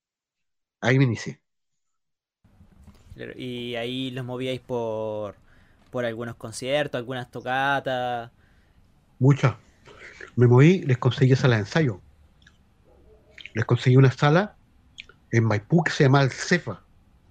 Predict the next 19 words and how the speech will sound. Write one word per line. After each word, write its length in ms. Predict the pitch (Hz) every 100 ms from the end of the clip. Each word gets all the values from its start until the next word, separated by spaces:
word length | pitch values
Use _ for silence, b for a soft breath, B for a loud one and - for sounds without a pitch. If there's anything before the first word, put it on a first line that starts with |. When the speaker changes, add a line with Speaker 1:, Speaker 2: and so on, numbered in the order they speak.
| _ b b b
Speaker 1:
que 120 | 123
tenía 240 | 123 135
que 80 | 135
ver 100 | 135
con 220 | 135 117
todos 220 | - 165 190
los 200 | 165 139 _ _ _ _ - - -
actores 640 | 131 - - 175 190 196
y 60 | 160
toda 140 | 165
la 40 | 180
gente 240 | - 165
que 60 | 156
hacía 240 | - 160
arte. 320 | 156 - 87 - _ _ _ _ _ _ _ _ _ _ _ B B B
Llego 180 | - 156
allá, 160 | 147 151
les 100 | 175
con-, 220 | 147 -